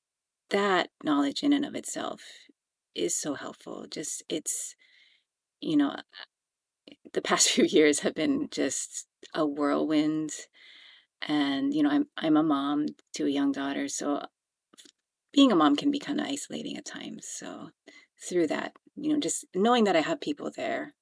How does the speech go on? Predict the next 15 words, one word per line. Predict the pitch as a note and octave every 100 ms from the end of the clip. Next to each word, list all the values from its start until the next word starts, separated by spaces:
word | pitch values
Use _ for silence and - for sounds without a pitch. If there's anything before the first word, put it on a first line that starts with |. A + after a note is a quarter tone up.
| _ _ _
even | - F#3 E3+
though | D3+
they're | D3+
not | D3 D3 - -
physically | - F#3+ F3 E3
the | D3+
same | D3 D3+
place | D3+ C#3+ D3
as | -
me, | D3 - -
but | - - _ - - -
knowing | E3+
that | D3
they'll | D3
understand, | C#4 - - B3 A#3 A#3 A3+